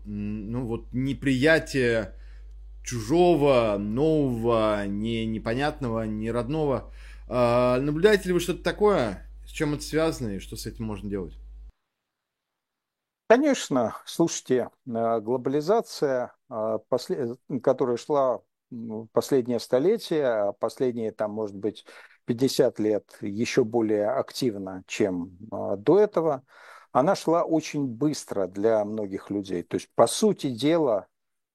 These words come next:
Speaker 2: э, на жизни одного поколения, вот люди родились в одной культурной среде, а, а сейчас они, не переехав никуда в другое место, оказались в совершенно другой культурной среде. И это, конечно, вызывает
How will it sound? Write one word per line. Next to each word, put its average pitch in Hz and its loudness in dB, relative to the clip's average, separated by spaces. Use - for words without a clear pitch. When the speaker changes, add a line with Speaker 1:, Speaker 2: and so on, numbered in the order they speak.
Speaker 2:
э, 107 0
на 135 0
жизни 123 -2
одного 127 0
поколения, 147 -2
вот 107 -8
люди 113 -2
родились 131 -2
в 110 0
одной 151 2
культурной 113 -4
среде, 101 -8
а, - -12
а 131 2
сейчас 202 2
они, 147 0
не 147 0
переехав 165 0
никуда 120 2
в 98 -6
другое 123 0
место, 202 -2
оказались 156 2
в - -16
совершенно 151 -4
другой 131 -2
культурной 98 -8
среде. - -6
И 123 4
это, 208 4
конечно, 147 0
вызывает 123 0